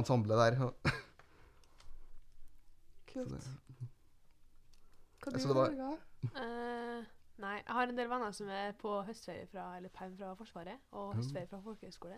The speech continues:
Speaker 3: så jeg har egentlig bare vært med vennene mine. Var, gikk tur på søndagen med mamma. <laughs> Det var koselig.
Speaker 1: Ja,
Speaker 3: Koselig
Speaker 1: koselig, ja.
Speaker 3: delbolle. <laughs>
Speaker 2: Åh,
Speaker 3: Mm.
Speaker 2: det er fin helg, det da.
Speaker 3: Ja, koselig. Litt
Speaker 1: Det er greit
Speaker 3: sånn
Speaker 1: å ha noen
Speaker 3: høst.
Speaker 1: sånne helger.
Speaker 3: Ja.
Speaker 2: Ja.
Speaker 3: Mhm.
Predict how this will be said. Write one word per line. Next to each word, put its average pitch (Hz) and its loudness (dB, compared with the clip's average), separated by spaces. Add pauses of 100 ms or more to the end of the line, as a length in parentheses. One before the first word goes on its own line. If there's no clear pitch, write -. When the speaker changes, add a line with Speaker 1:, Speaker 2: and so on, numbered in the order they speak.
Speaker 3:
så - -14
jeg - -16
har 202 -8
egentlig 208 -8
bare 190 -6
vært - -14
med 185 -10
vennene 208 -10
mine. 190 -12 (380)
Var, 208 -12
gikk 220 -12
tur 311 -6
på 349 -6
søndagen 294 -6
med 294 -6
mamma. 277 -6 (180)
<laughs> 240 10
Det 254 6
var 285 2
koselig. 277 -4 (120)
Speaker 1:
Ja, 117 8
Speaker 3:
Koselig 110 0
Speaker 1:
koselig, 117 4
ja. 113 4
Speaker 3:
delbolle. - -8
<laughs> 262 2 (280)
Speaker 2:
Åh, 233 -2 (440)
Speaker 3:
Mm. 311 -4
Speaker 2:
det 233 0
er 226 0
fin 226 -6
helg, 254 0
det 220 0
da. 208 -2 (120)
Speaker 3:
Ja, - -12 (160)
koselig. - -2 (240)
Litt 226 0
Speaker 1:
Det 123 4
er 123 10
greit 131 10
Speaker 3:
sånn 135 8
Speaker 1:
å - 10
ha 127 12
noen 123 10
Speaker 3:
høst. 117 4
Speaker 1:
sånne 120 8
helger. 117 8
Speaker 3:
Ja. 104 -2
Speaker 2:
Ja. 214 0 (1400)
Speaker 3:
Mhm. 208 -6